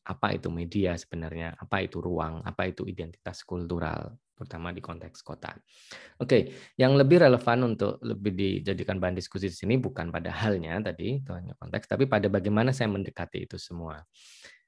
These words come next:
Saya mendekatinya dengan dua pendekatan besar secara metodologi, yaitu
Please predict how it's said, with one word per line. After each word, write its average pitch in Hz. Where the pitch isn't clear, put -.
Saya 123
mendekatinya 120
dengan 92
dua 90
pendekatan 98
besar 110
secara 90
metodologi, 87
yaitu 85